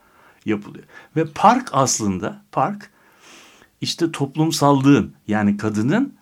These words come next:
erkeğin kamusal alanı beraber paylaştığı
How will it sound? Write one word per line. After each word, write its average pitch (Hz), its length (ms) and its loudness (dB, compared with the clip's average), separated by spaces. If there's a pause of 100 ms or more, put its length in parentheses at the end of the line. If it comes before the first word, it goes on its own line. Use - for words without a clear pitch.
(100)
erkeğin 131 600 -4 (200)
kamusal 185 500 0
alanı 120 440 0
beraber 135 720 2
paylaştığı 135 880 -2